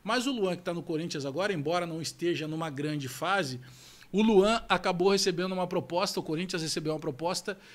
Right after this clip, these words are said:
é, do futebol da Turquia, que tá interessado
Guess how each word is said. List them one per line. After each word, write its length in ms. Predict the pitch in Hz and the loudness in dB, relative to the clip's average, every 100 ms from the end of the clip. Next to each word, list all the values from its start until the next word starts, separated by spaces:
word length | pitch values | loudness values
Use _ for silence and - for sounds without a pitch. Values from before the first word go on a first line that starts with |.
| - - | -20 -8
é, 240 | 151 175 | 0 2
do 140 | 170 175 | 2 0
futebol 380 | 196 180 175 202 | 0 0 2 2
da 80 | |
Turquia, 500 | 190 214 - 185 160 | 2 0 -2 0 0
que 100 | 127 | -2
tá 120 | - 160 | -6 -6
interessado 760 | 156 170 135 - 160 180 185 | -4 -2 -2 0 0 0 -4